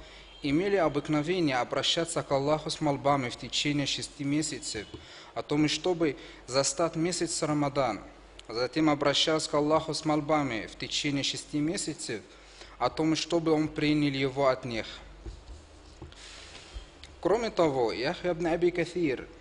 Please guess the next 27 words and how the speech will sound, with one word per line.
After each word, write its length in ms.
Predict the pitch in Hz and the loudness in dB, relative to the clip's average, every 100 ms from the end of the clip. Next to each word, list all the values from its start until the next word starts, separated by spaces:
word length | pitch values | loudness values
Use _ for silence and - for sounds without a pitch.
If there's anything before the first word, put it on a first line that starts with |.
| - | -18
да 180 | 131 139 | -2 0
помилует 560 | 143 147 151 160 151 147 | 2 2 4 4 2 2
его 300 | 147 135 147 | 0 4 4
Аллах, 260 | 139 156 156 | 4 2 -2
сказал: 580 | - 165 170 190 165 - - - - - - | 0 2 4 2 0 -4 -18 -20 -20 -12 4
«О 140 | 185 | 6
Аллах, 380 | 175 147 131 117 - | 8 6 4 2 -2
позволь 400 | 151 131 131 165 | -2 -2 2 4
мне 260 | 160 151 143 | 4 4 4
дожить 440 | 135 135 131 147 - | 2 0 2 -2 -2
в 60 | |
добром 400 | 135 151 143 143 | 0 0 2 0
здравии 440 | 143 - 170 170 160 | 0 2 4 4 2
до 180 | 151 165 | 2 2
Рамадана, 680 | 165 165 156 160 123 98 - - - | 4 4 4 2 2 -2 -6 -12 -6
дай 300 | 120 135 131 | 0 0 2
мне 240 | 139 151 | 2 2
получить 520 | 151 135 131 - 147 | 2 0 0 -2 -4
и 160 | 147 139 | -4 -4
воспользоваться 840 | 135 127 - 180 190 165 160 156 160 | -2 -4 -2 0 2 2 0 0 0
его 280 | 139 135 147 | 0 2 0
благами, 720 | 143 151 147 123 110 107 90 - - - | 4 4 4 0 -4 -8 -10 -16 -20 -14
и 100 | 117 | -12
прими 340 | - 135 147 | -4 0 4
его 300 | 147 143 131 | 4 2 2
от 180 | 131 131 | 0 -2
меня». 380 | 123 117 107 90 | -8 -6 -6 -6